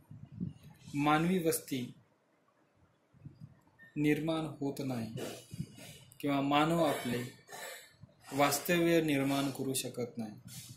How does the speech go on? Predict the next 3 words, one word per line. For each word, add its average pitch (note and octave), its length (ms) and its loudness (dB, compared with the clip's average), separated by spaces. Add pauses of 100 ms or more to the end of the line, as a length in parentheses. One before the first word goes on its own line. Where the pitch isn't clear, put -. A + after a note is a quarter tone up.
(2000)
यानुसारच C3+ 760 2 (1900)
जमिनीची C3+ 480 2
सुपीकता, C3+ 600 -2